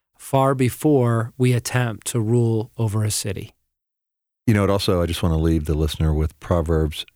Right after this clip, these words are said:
Speaker 2: twenty-six four, which ties into what we were talking about earlier, which is,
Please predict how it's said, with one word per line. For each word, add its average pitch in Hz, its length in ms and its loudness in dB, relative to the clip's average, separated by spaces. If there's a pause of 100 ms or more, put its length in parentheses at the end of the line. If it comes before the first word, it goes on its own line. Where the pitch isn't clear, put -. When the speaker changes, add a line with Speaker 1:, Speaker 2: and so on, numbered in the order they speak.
(120)
Speaker 2:
twenty-six 85 560 -2
four, 76 520 0 (800)
which 90 400 2
ties 90 300 0
into 90 220 2
what 78 120 -2
we 90 60 -2
were 78 40 -2
talking 80 240 -4
about 80 160 0
earlier, 87 300 2
which 80 240 -2
is, 78 260 -2